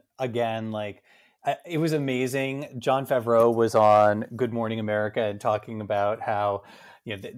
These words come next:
there were so many huge announcements during our big investor day, but they didn't wanna reveal Boba Fett because obviously it ties into some things that hadn't yet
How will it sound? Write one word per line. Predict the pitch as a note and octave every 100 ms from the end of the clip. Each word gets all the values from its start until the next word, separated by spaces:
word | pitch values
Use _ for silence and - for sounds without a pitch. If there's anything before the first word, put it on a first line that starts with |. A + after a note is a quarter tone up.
| A#2+ - E3+ G3 _ _ _ _
there | C3+ C3+
were | C#3
so | C#3+
many | C#3+ C#3
huge | C#3 B2+
announcements | A#2 A#2 A2+ C3+ A#2
during | - A2+ A2
our | A2
big | G#2 G#2+
investor | A2 G#3+ A#3 - C3+
day, | A#2+ A#2+ A#2 - _ _
but | C3+ A#2+
they | C3+
didn't | D#3 E3+
wanna | D#3+ D#3 C#3+ C#3
reveal | B2 B2+ A#2+ C3 C3+ C3 B2+ A2+
Boba | C3 C#3
Fett | - A2+
because | C3 B2
obviously | A2+ A2+ A2+ A2 - A2
it |
ties | - A#2 G#2+ G#2
into | G#2+ G2+
some | G#2+ A#2 G#2
things | A2 A2+
that | G2
hadn't | A2+ A2
yet | G#2+